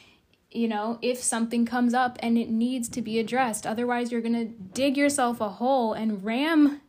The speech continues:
and cram and shove yourself into the ground. And, um, that doesn't make you a very good athlete. So, you know, just give that some thought. Um, and, uh, yeah.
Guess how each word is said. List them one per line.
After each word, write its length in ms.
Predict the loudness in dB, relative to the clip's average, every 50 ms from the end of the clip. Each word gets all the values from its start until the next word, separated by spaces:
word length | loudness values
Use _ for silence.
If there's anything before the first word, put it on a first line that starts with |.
| _ _
and 200 | -6 -6 -6 -4
cram 600 | -6 -2 0 0 2 2 2 2 2 2 0 0 -4 -16 -20 -20 -20 -8
and 180 | -2 0 0 2
shove 420 | 2 0 -2 0 2 0 2 2
yourself 540 | 2 2 2 2 0 0 0 0 0 0 -2 -2
into 280 | 0 2 2 2 0
the 120 | -4 -4 -4
ground. 760 | -4 -6 -4 -4 -2 0 0 0 0 -2 -6 -10 -12 -14 -8
And, 400 | -6 -2 -2 0 0 2 2 0
um, 400 | 0 -2 -4 -6 -6 -6 -6 -8 -8 -12 -20 -20 -20 -20 -20 -20 _ _ _ _ _ _ _ _ _ -20 _ _
that 320 | -10 -4 0 0 0 0 0
doesn't 240 | -2 -4 -2 0
make 200 | 0 0 0 0
you 100 | 2 2
a 60 | 2 4
very 240 | 4 2 4 2
good 180 | 4 2 2 2
athlete. 580 | 2 0 -2 -4 -6 -6 -6 -4 -4 -4 -4 -6
So, 520 | -2 2 2 4 4 4 2 0 -4 -6 -8 -12 -16 -18 -20 -20 -20 _ _ _ _ -14 -4
you 120 | 0 2
know, 200 | 2 4 2 2
just 200 | 0 0 -2 -2
give 140 | -4 -2 0
that 220 | 0 -2 -2 -2
some 180 | -2 -2 -2 -2
thought. 420 | -2 -2 -2 -2 -2 -2 -4 -6 -12 _ _ _
Um, 560 | -6 -4 -4 -4 -6 -6 -6 -6 -8 -8 -10 -20 _ _ _ -20 _ _ -14 -8
and, 480 | -6 -2 -2 -2 -2 -4 -6 -6 -6 -6
uh, 460 | -6 -6 -6 -8 -8 -8 -8 -10 -10 -12 -14 -20 _ _ _ _ _ _
yeah. 440 | -8 -6 -4 -2 -2 -2 -4 -8